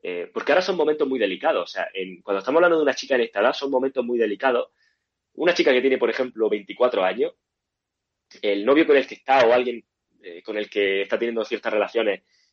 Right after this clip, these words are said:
empieza a comportarse muy beta y en un momento dado no va a titubear si tiene que dar el salto a otro hombre o si le apetece dejarlo.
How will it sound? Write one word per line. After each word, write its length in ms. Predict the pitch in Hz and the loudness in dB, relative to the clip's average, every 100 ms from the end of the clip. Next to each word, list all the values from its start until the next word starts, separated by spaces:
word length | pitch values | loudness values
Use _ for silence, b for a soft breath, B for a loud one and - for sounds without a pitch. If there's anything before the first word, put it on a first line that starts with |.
| _ | _
empieza 400 | - 104 110 120 | -8 -4 -4 -2
a 20 | |
comportarse 500 | 120 110 107 110 - | -2 0 0 0 -2
muy 140 | 107 95 | -2 2
beta 400 | 98 - - - _ _ _ _ _ _ | 0 0 -4 -4 _ _ _ _ _ _
y 140 | 104 104 | 0 2
en 100 | 127 | 2
un 60 | |
momento 320 | 180 170 143 | 2 0 2
dado 160 | 120 135 | 4 4
no 180 | 139 127 | 4 2
va 100 | 127 | 2
a 120 | - | -2
titubear 560 | - 113 104 95 107 127 | -14 -10 -4 0 0 0
si 160 | - 101 | -6 -10
tiene 220 | 110 117 | -6 -2
que 240 | 107 98 | 2 2
dar 160 | 104 104 | 4 2
el 80 | 101 | 0
salto 300 | 107 101 104 | -4 -2 -2
a 40 | |
otro 220 | 101 104 98 | -2 -4 -4
hombre 720 | 95 95 92 113 123 135 147 | -4 -6 -4 -4 -2 2 4
o 60 | 131 | 4
si 380 | - 95 92 85 - _ _ _ | -2 -8 -8 -8 -16 _ _ _
le 80 | 90 | -8
apetece 440 | 87 90 113 117 | -6 0 2 4
dejarlo. 520 | 101 117 123 127 - | 2 4 4 2 0